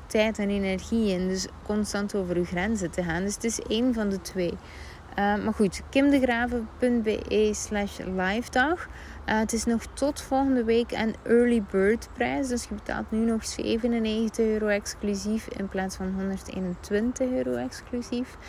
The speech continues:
En, eh, ja, dan, dan, eh, zie ik u heel, heel, heel graag komen dan. Het is vakantie. Het is in de zomervakantie, dus, eh, ik, eh, ik, ik heb er gewoon heel veel zin in eigenlijk. Het is de laatste live dag voordat ik, eh,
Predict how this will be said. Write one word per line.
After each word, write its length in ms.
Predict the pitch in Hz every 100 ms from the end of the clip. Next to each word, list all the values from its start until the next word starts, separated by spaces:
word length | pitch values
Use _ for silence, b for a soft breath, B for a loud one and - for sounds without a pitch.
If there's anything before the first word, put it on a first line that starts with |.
| B B B B
En, 320 | 202 202 202
eh, 500 | 196 185 185 185 -
ja, 200 | 214 202
dan, 360 | 185 185 185 185
dan, 340 | 190 185 180
eh, 260 | 180 180 180 180 B B B -
zie 180 | 196 220
ik 60 | 226
u 180 | 208
heel, 500 | 190 175 202 214 214 -
heel, 300 | 180 196 196 170
heel 260 | 180 180 170
graag 300 | - 175 175 -
komen 300 | - 170 160
dan. 160 | 156 151
Het 180 | 175 -
is 120 | -
vakantie. 720 | 277 - 185 185 208 - 294 381 B B B -
Het 100 | 214
is 40 |
in 120 | 240
de 100 | 233
zomervakantie, 1040 | 208 214 233 240 226 220 220 214 220 226 208
dus, 320 | 208 196 196
eh, 400 | 202 190 185 -
ik, 240 | 196 - 208
eh, 260 | 185 180
ik, 320 | 170 180 185 - -
ik 260 | - - -
heb 140 | 175
er 80 | 170
gewoon 260 | 165 165
heel 320 | 160 151 170 160
veel 180 | 160
zin 260 | 151 - 156 143
in 80 | 160
eigenlijk. 400 | 160 160 160 175
Het 120 | -
is 120 | 190
de 100 | 180
laatste 460 | 180 160 208 - 185
live 340 | 175 185 190
dag 180 | - 185 -
voordat 360 | 175 180 175 175
ik, 60 | -
eh, 180 | 170